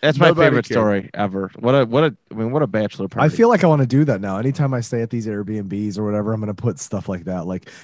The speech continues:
Speaker 2: That's
Speaker 3: was
Speaker 2: what I always
Speaker 3: awesome,
Speaker 2: do.
Speaker 3: except the weird knocking and some old lady in
Speaker 2: Yeah.
Speaker 3: a white robe that kept talking to us at night."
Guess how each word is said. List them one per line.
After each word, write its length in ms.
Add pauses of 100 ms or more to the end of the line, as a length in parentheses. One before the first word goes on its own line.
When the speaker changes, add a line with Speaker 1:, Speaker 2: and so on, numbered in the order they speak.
Speaker 2:
That's 160
Speaker 3:
was 20
Speaker 2:
what 100
I 40
always 260
Speaker 3:
awesome, 40
Speaker 2:
do. 300
Speaker 3:
except 340
the 80
weird 360
knocking 440
and 160
some 200
old 260
lady 300
in 40
Speaker 2:
Yeah. 120
Speaker 3:
a 20
white 240
robe 320
that 140
kept 200
talking 320
to 100
us 140
at 100
night." 300